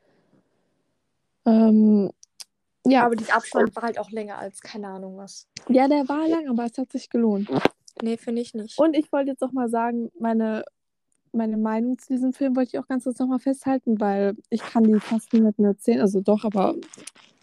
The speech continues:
Speaker 1: ich will die jetzt hier noch mal breit, breit tre-, ich, nee. Ich kann keine
Speaker 2: Wiedergeben.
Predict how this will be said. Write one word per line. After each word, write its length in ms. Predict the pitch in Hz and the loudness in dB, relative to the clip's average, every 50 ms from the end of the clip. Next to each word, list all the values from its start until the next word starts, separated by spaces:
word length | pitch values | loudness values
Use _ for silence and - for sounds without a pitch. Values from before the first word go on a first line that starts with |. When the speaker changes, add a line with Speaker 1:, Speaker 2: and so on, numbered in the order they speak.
| _ _ _ _ | _ _ _ _
Speaker 1:
ich 140 | - 220 - | 0 2 4
will 120 | 262 262 | 4 6
die 80 | 233 240 | 6 6
jetzt 180 | 233 214 - - | 4 4 2 0
hier 120 | 233 220 | -2 0
noch 140 | 214 214 - | 0 0 0
mal 120 | 214 202 | -2 -2
breit, 240 | 196 202 202 202 - | 0 -2 -2 -4 -6
breit 340 | - - 233 214 208 202 - | -8 -6 -4 -2 -2 -2 -4
tre-, 200 | - - - - 220 180 - - - | -6 -6 -6 -4 -6 -6 -8 -14 -20
ich, 140 | - - - | -14 -6 -2
nee. 260 | 247 220 208 214 208 - _ _ _ _ _ _ _ _ _ _ _ - _ _ _ _ _ _ - - - _ _ _ _ _ _ _ - - - _ _ _ _ _ _ - _ _ _ _ _ - - _ _ _ - - _ _ _ _ _ _ _ _ _ _ 240 | -2 0 0 0 -2 -2 _ _ _ _ _ _ _ _ _ _ _ -20 _ _ _ _ _ _ -20 -20 -20 _ _ _ _ _ _ _ -20 -20 -20 _ _ _ _ _ _ -20 _ _ _ _ _ -20 -20 _ _ _ -20 -20 _ _ _ _ _ _ _ _ _ _ -4
Ich 160 | 254 240 226 | -4 -2 2
kann 140 | 220 247 233 | 4 4 4
keine 240 | 226 226 220 220 208 | 4 4 2 -2 -6
Speaker 2:
Wiedergeben. 220 | 208 208 208 208 | -8 -10 -10 -8